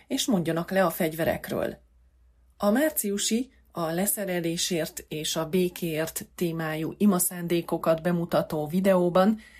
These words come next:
tizennegyedik Leó folytatja az Imádkozz a pápával projektet. „Uram, világosíts meg a nemzetek vezetőit,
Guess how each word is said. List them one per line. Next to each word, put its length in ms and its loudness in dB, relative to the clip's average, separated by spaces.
tizennegyedik 680 2
Leó 480 4
folytatja 640 0
az 320 -2
Imádkozz 560 2
a 80 4
pápával 600 2
projektet. 760 0
„Uram, 480 4
világosíts 880 0
meg 300 2
a 60 0
nemzetek 480 0
vezetőit, 720 2